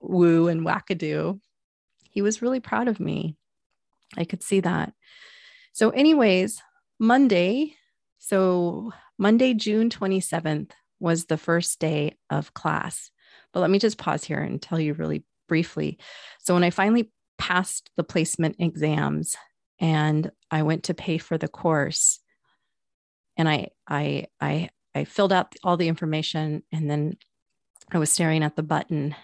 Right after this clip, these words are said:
that said, "Pay now, pay now."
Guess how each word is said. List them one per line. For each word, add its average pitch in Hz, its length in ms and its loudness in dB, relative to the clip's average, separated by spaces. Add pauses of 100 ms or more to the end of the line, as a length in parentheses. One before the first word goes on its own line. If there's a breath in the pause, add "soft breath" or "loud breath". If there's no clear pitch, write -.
(120)
that - 160 -6
said, 151 320 -6
"Pay 139 240 -6
now, 160 400 -12 (1160)
pay 156 240 -6
now." 139 580 -6